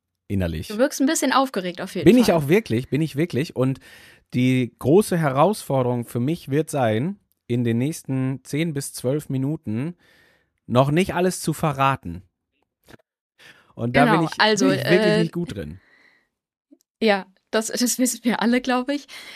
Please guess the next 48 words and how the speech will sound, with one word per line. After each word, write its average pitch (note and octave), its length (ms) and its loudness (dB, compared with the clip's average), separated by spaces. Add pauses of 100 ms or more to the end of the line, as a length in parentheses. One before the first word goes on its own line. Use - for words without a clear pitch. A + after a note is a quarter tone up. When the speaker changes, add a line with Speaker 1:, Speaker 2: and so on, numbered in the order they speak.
Speaker 2:
Ähm, A#3 320 6
genau, A3 260 4
diese A3+ 260 -2
Folge B3 300 0
hier A#3+ 300 0
ist A3 160 -8
keine B3 260 0
klassische A#3+ 400 -6
Trainingsfolge, A3+ 800 -2
wie A3+ 160 -2
ihr G#3+ 180 -2
das, G3+ 300 -4
äh, F#3+ 200 0
sonst A#3 300 -2
von G#3 180 -2
uns F#3+ 220 -8
kennt B3+ 260 0
und A3 140 -4
auch A3 140 0
nicht C4 260 -2
Longrun-tauglich, C4 1400 -2
aber A3 340 0
es - 140 -8
gibt A3+ 180 -6
ja F#3+ 240 -2
wahrscheinlich G3 380 -6
auch F#3+ 100 -8
gerade F#3 480 -6
gar, F#3+ 200 0
gar F#3+ 260 -6
nicht G3+ 100 -6
so G3 120 -6
viele F#3 260 -4
Longruns, F#3+ 500 -4
Speaker 1:
Oh, - 60 0
sag - 140 0
Speaker 2:
sondern, F#3+ 180 -2
Speaker 1:
das F#3+ 100 -4
nicht, C3+ 120 -2
wir - 80 -2
Speaker 2:
äh, A2 40 0
Speaker 1:
haben A2 120 -2
sehr A2+ 260 -2
viele A2 180 -4
Leute G#2+ 280 -2
in G#2 40 -4
der G2+ 80 -6
Marathonvorbereitung. F#2+ 920 -10